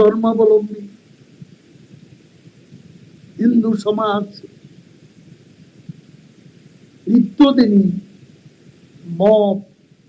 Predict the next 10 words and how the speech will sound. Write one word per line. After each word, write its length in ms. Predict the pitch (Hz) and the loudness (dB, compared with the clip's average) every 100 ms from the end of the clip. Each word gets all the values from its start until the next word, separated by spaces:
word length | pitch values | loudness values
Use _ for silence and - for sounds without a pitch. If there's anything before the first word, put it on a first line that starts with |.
| _ _ _ - | _ _ _ -20
ভায়োলেন্সের 800 | - 220 240 220 202 196 208 196 - | -8 -2 0 0 -4 -6 -10 -12 -12
শিকার। 400 | - - 214 185 - _ _ _ - - _ _ _ _ _ _ _ _ - | -20 -10 -10 -10 -16 _ _ _ -20 -20 _ _ _ _ _ _ _ _ -12
আমাদের 440 | 208 220 214 220 214 214 | -8 0 4 6 4 -2
অসংখ্য 520 | - 254 208 - 202 175 - _ _ _ _ _ _ _ _ _ - | -4 -8 -8 0 0 0 -10 _ _ _ _ _ _ _ _ _ -10
রাজনৈতিক 800 | 180 208 202 - 208 202 196 180 - - _ _ _ _ _ _ _ _ 196 | -6 -4 -4 -8 -12 -10 -10 -12 -16 -20 _ _ _ _ _ _ _ _ -6
নেতা 280 | 196 196 180 175 | -4 -4 -6 -8
ও 20 | 175 | -10
কর্মী 400 | 180 170 175 - - - _ _ - _ - _ - - - | -10 -10 -12 -16 -20 -20 _ _ -20 _ -20 _ -20 -20 -16
সারা 260 | 175 185 175 - | -10 -6 -8 -8
বাংলাদেশ 580 | 175 180 185 175 202 196 | -10 -8 -8 -6 -8 -10